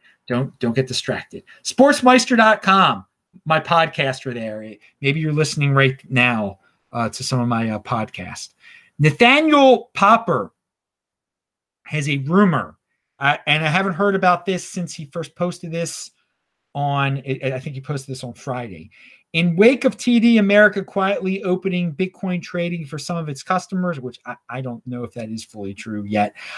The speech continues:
Um, I was just told that E-Trade is preparing to begin offering both Bitcoin and Ether trading to its five million or so customers,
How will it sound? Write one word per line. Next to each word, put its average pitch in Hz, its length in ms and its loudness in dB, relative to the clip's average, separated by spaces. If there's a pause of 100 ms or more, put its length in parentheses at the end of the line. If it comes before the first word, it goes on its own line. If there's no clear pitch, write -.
(120)
Um, 120 340 4 (140)
I 143 160 4
was 160 200 2
just 202 340 2
told 185 420 6 (240)
that 160 320 2
E-Trade 185 960 0 (340)
is 175 140 -4
preparing 196 760 -2
to 156 120 -10
begin 160 580 -4 (240)
offering 160 500 -2
both 147 300 -4
Bitcoin 170 480 -8
and 151 120 -14
Ether 151 360 -8
trading 143 640 -8 (240)
to - 100 -10
its - 140 -10
five 156 320 -2
million 147 320 -6
or 143 80 -8
so 135 240 -10
customers, 131 800 -8